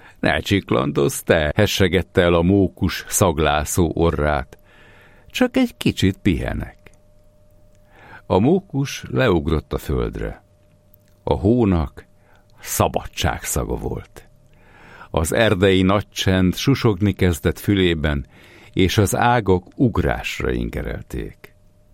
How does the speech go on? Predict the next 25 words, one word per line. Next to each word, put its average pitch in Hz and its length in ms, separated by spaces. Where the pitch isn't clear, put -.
Az 113 180
árokparton 143 840
bodzafa 160 520
állt, 151 340
és 139 260
ijedten 87 640
ébredt 87 480
fel, 95 300
amikor 92 400
a 82 80
mókus 98 560
végig 78 520
szaladt 69 400
rajta. 65 520
„Mit 240 160
akarsz 143 440
te?” 110 280
„Szállást 65 840
keresek. 80 760
Az - 200
ember 80 560
elaludt, 190 640
s - 80
én 202 280
elszöktem. - 800